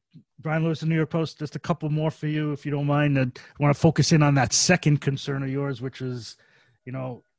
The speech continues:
the Raptors' size advantage. I want to get your view on how the Nets should manage their own front court rotation.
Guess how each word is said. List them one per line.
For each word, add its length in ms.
the 560
Raptors' 400
size 400
advantage. 680
I 60
want 180
to 60
get 180
your 80
view 280
on 80
how 200
the 200
Nets 520
should 180
manage 280
their 160
own 220
front 320
court 260
rotation. 840